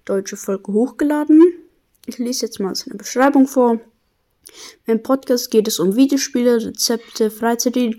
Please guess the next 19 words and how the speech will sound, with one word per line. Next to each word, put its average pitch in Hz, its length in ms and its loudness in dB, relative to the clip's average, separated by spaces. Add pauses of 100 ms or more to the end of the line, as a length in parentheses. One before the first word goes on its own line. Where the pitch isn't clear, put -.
(380)
und 269 220 0
noch 233 100 -6
vieles 202 460 -8
mehr. - 180 -12 (320)
Hört 277 240 -4
doch - 240 -6
rein. - 160 -8 (440)
Ihr 277 100 -6
könnt 320 280 4
mich 302 140 4
auf 277 180 0
meinem 247 160 2
Profil 247 500 4
The 208 120 2
Battle 240 440 2
of - 300 -4
Hacker 220 320 -2
besuchen. 185 640 -4
Danke. 175 360 -6